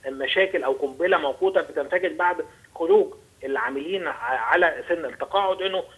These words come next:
بيصبح، آه، الحقيقة يمد يده للجميع لأنه المعاش ضعيف للغاية. مسألة قانون التأمينات الاجتماعية بالتأكيد تعالج مع، مع هذا الأمر، لكن ما زال للأسف الشديد في خروقات عنيفة، آه، في،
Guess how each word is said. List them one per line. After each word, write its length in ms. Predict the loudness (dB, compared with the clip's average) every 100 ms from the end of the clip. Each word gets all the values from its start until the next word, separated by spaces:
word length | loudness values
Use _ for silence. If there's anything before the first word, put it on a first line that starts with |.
| _
بيصبح، 520 | 0 2 2 0 0 2
آه، 360 | 4 4 2 -2 -10 -16 -10
الحقيقة 500 | -8 0 4 4 2 -6 -16 -18 -20 -12 0
يمد 300 | 2 2 0
يده 420 | 2 2 4 2 0
للجميع 540 | -8 -6 -4 -2 -2
لأنه 300 | 0 0 0 -6 -12
المعاش 420 | -6 -2 0 0 -4
ضعيف 260 | -4 -4
للغاية. 240 | -6 -6 -10 -16 _ -8
مسألة 560 | -8 0 2 4 2
قانون 320 | 0 2 2
التأمينات 460 | 0 0 0 2 0
الاجتماعية 280 | -2 -2 -2
بالتأكيد 400 | -2 -6 -6 -8
تعالج 360 | -2 2 2 2
مع، 260 | -2 -4 -6 -10 -10
مع 240 | -6 0 0
هذا 120 | 2
الأمر، 200 | 2 4
لكن 280 | 4 4 2 -2 -4 0
ما 60 |
زال 180 | 4 4
للأسف 280 | 2 -4 -4
الشديد 280 | -2 -2 -2
في 140 | -6
خروقات 520 | -2 -2 0 0 2
عنيفة، 460 | 0 -4 0 0 0 -4 -20 -4
آه، 100 | -2
في، 360 | -2 -6 -10